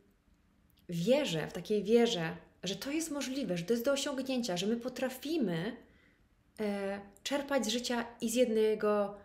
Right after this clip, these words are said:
źródła, i z drugiego źródła, że są takie dwie studnie, żebyśmy nie uciekali od autentyczności, nie budowali fasad i murów i zbroi,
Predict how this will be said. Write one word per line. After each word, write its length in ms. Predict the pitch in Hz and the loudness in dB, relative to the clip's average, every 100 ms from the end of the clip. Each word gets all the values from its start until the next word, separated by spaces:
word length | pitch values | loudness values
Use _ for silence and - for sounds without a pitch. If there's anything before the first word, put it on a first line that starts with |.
| - | -10
źródła, 440 | 196 220 208 202 190 | -2 2 2 4 2
i 80 | |
z 40 | 185 | 2
drugiego 360 | 175 180 175 | 0 0 0
źródła, 380 | 170 165 160 - | -2 -4 -6 -6
że 60 | 175 | -8
są 120 | 196 | -8
takie 220 | 208 214 | -4 -2
dwie 260 | 175 202 247 | 0 2 2
studnie, 540 | - 240 202 170 156 - - - - - _ 185 | 2 -2 0 0 -4 -6 -16 -20 -20 -20 _ -6
żebyśmy 580 | 185 196 208 202 196 196 - - | -4 -2 0 0 -2 -6 -14 -4
nie 200 | 202 240 | 4 4
uciekali 580 | 233 247 247 254 254 202 | 4 2 0 2 4 4
od 100 | - | 2
autentyczności, 840 | 180 180 175 170 - 175 - - 170 | -2 -2 -4 -6 -6 -8 -8 -6 -2
nie 140 | 202 | -2
budowali 540 | 208 220 214 240 233 | 2 2 4 4 2
fasad 640 | 226 220 214 220 180 170 208 | 2 2 2 0 -4 -4 -2
i 100 | 208 | 2
murów 580 | 220 226 214 180 170 | 4 6 6 4 -2
i 60 | 208 | -6
zbroi, 680 | 180 175 196 220 240 196 | -4 0 4 6 6 4